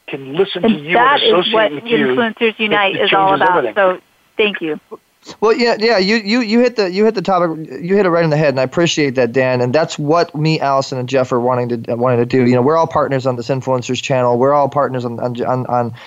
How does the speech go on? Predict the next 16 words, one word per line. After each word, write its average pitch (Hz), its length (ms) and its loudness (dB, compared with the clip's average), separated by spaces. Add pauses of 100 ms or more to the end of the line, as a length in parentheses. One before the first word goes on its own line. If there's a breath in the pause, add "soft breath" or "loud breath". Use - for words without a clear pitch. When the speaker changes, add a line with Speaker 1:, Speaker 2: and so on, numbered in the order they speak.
(180 loud breath)
Speaker 3:
Allison's 139 400 -2
stages 123 440 -2
and, 120 220 -6
and 120 140 -6
my 127 140 0
social 131 360 -2
media. 131 380 2 (320 loud breath)
And 139 180 0
we 147 80 4
want 160 380 2
to, 143 320 0
it, - 240 -2
unite 156 640 2
influencers 139 540 -2
like 131 160 0
yourself. 131 500 0